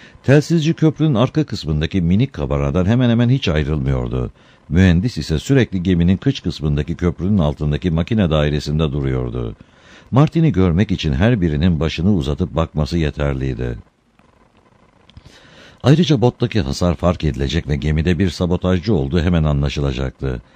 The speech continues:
Sürat botunun kaybı onlar için bir aksilik olmakla birlikte görevi durdurmaya yetmeyecekti. Martin bu düşünceden caymakla birlikte bir bez parçasına sardığı bıçağı giysilerin altında sırtında taşımaya devam etti.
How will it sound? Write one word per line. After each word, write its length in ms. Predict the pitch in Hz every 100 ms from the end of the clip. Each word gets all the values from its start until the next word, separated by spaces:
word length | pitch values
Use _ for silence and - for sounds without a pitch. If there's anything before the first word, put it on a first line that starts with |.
| _ _
Sürat 380 | - 135 151 156
botunun 340 | 135 127 123 107
kaybı 300 | 98 90 87
onlar 280 | 82 98
için 260 | 104 - 98
bir 180 | 101 80
aksilik 340 | - 92 90
olmakla 480 | 85 80 87 90 76
birlikte 420 | 73 69 71 82
görevi 440 | 73 82 82 95 80
durdurmaya 560 | 82 71 82 76 82
yetmeyecekti. 1000 | 78 87 - 73 71 60 67 - 62 58 - _ - - - -
Martin 460 | 113 151 - 156 135
bu 100 | 156
düşünceden 560 | 101 78 69 73 80
caymakla 600 | 73 78 71 76 - 76
birlikte 480 | 69 65 69 90 73
bir 240 | 98 95 73
bez 200 | 113 -
parçasına 560 | 87 80 76 - 85
sardığı 500 | - 80 76 76 73
bıçağı 320 | 76 - 78
giysilerin 540 | 76 82 98 87 101 107
altında 600 | 85 73 76 69 78 87 - - -
sırtında 500 | 135 120 127 127 123
taşımaya 460 | 92 - 73 82
devam 360 | 76 71 73 69
etti. 440 | 65 - 64 60